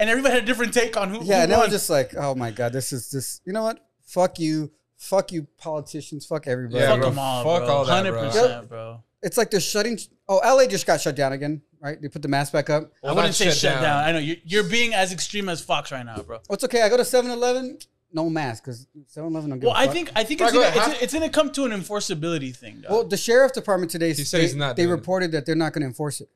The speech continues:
Speaker 1: Yeah, so then it's,
Speaker 3: It's really, it's, it's individual
Speaker 1: it's not a
Speaker 3: business.
Speaker 2: Yeah.
Speaker 1: thing, dog. Yeah,
Speaker 2: And
Speaker 1: and,
Speaker 2: if
Speaker 1: and every business should have it, dog. That's every business
Speaker 2: think
Speaker 1: should have the
Speaker 3: the
Speaker 1: right
Speaker 3: right to
Speaker 1: to
Speaker 3: choose.
Speaker 1: refuse service to whoever the fuck
Speaker 2: Yeah,
Speaker 1: they
Speaker 2: no
Speaker 1: want.
Speaker 2: shoes, no
Speaker 1: No
Speaker 2: shirt,
Speaker 1: shirt,
Speaker 2: no
Speaker 1: no
Speaker 2: service,
Speaker 1: service.
Speaker 2: right?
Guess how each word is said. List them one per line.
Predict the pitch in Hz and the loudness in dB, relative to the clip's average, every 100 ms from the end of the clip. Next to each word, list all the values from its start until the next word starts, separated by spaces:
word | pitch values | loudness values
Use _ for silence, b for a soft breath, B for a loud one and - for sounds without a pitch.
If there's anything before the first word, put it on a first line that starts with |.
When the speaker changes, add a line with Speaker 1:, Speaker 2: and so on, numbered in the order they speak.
| - | -4
Speaker 1:
Yeah, | 247 | 0
so | 180 196 | 0 0
then | 196 208 | -2 -4
it's, | 185 | -4
Speaker 3:
It's | 160 | 0
really, | 208 233 | 2 2
it's, | 175 | 0
it's | 170 170 190 | -2 0 -2
individual | 190 165 160 160 | 0 0 0 -2
Speaker 1:
it's | 135 143 | -2 -2
not | 165 190 | -2 0
a | |
Speaker 3:
business. | 170 139 | -2 0
Speaker 2:
Yeah. | 135 139 | 0 -2
Speaker 1:
thing, | 123 | -4
dog. | 117 120 | -8 -10
Yeah, | 147 | -6
Speaker 2:
And | 143 | -2
Speaker 1:
and, | - - | 0 0
Speaker 2:
if | 233 | 2
Speaker 1:
and | |
every | 233 247 254 | 4 2 2
business | 190 220 226 - | 0 0 0 -4
should | - | -4
have | 147 127 113 | -6 -8 -8
it, | - | -10
dog. | 139 147 | -8 -6
That's | 151 - - _ - | -6 -8 -16 _ -8
every | 185 226 | -6 -2
business | 170 214 247 | 2 4 4
Speaker 2:
think | 240 240 | 4 2
Speaker 1:
should | 202 | 2
have | 220 202 | 0 0
the | 196 | 2
Speaker 3:
the | |
Speaker 1:
right | 214 | 4
Speaker 3:
right | 165 165 | 4 2
to | 151 | 0
Speaker 1:
to | |
Speaker 3:
choose. | - 226 | 0 0
Speaker 1:
refuse | 190 - 220 - | 0 -2 -6 -4
service | 202 202 - | -4 -6 -8
to | 180 | -8
whoever | 175 | -6
the | 156 | -6
fuck | - 175 - | -6 -6 0
Speaker 2:
Yeah, | 156 | 0
Speaker 1:
they | 135 | 4
Speaker 2:
no | 165 | 4
Speaker 1:
want. | 180 | 2
Speaker 2:
shoes, | - - 180 180 160 156 | -2 -4 -4 -4 -6 -4
no | 139 | -2
Speaker 1:
No | |
Speaker 2:
shirt, | 165 | -2
Speaker 1:
shirt, | 156 151 151 151 | 0 0 0 -4
Speaker 2:
no | 139 | -6
Speaker 1:
no | 151 | -4
Speaker 2:
service, | - 180 127 110 | -4 -4 -4 -8
Speaker 1:
service. | - | -10
Speaker 2:
right? | 123 | -8